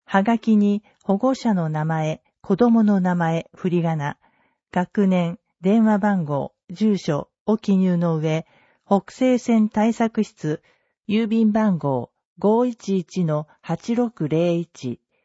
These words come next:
中央町二の三十七へ。応募は一組につき、郵便はがき一枚まで。締め切り、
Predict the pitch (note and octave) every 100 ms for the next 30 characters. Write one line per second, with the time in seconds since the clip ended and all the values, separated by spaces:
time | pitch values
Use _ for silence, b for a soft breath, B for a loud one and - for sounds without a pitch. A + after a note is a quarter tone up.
0 | _ _ _ - B3+ C4 B3+ B3+ G3+ -
1 | D3 B2+ - _ _ G#3+ B3 G3 E3+ A#3
2 | B3 G3+ D#3+ C#3+ C3+ F#3+ F3+ C#3 A#2 -
3 | _ _ _ _ _ _ _ - A3 B3
4 | B3 A#3+ A#3 - - - C#4+ C4 G#3+ F#3
5 | E3+ - - D#3+ D3+ b b _ _ G#3+
6 | B3+ A#3+ A#3+ G#3 A3+ G#3 F#3+ - D#3 C#3+
7 | - G#3 E3 D3+ D#3+ C#3+ - _ _ _
8 | _ _ _ _ _ - G#3+ B3 - G#3
9 | G3